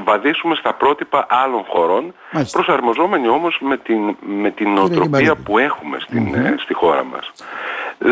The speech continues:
Speaker 1: Δεν νομίζω ότι η αποχή των δικηγόρων έχει συνδικαλιστικό χαρακτήρα. Έχει περισσότερο κοινωνικό χαρακτήρα εν προκειμένου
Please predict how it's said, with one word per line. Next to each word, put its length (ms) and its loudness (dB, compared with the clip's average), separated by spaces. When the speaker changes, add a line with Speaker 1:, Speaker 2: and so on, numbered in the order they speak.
Speaker 1:
Δεν 160 4
νομίζω 480 2
ότι 560 0
η 400 4
αποχή 360 0
των 200 0
δικηγόρων 680 2
έχει 560 -2
συνδικαλιστικό 880 0
χαρακτήρα. 840 -2
Έχει 240 0
περισσότερο 460 0
κοινωνικό 440 -4
χαρακτήρα 500 0
εν 100 -2
προκειμένου 600 0